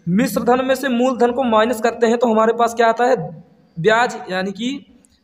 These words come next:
मिश्र धन को हम, यानी कि amount minus मूलधन को हम अगर minus करेंगे तो हमारे पास क्या आएगा?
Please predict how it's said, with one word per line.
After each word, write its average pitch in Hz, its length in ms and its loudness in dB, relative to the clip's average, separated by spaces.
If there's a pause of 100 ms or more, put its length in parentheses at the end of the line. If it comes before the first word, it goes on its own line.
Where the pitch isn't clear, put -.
(120)
मिश्र 190 380 -2
धन 214 180 0
को 220 180 4
हम, 226 240 2 (640)
यानी 175 260 -4
कि 233 160 -8 (160)
amount 190 600 2 (560)
minus 214 520 2 (460)
मूलधन 240 500 2 (680)
को 233 160 4
हम 233 200 2
अगर 233 260 -2
minus 214 320 0
करेंगे 220 280 0
तो 233 100 0
हमारे 214 260 2
पास 220 240 0
क्या 220 160 2
आएगा? 233 280 4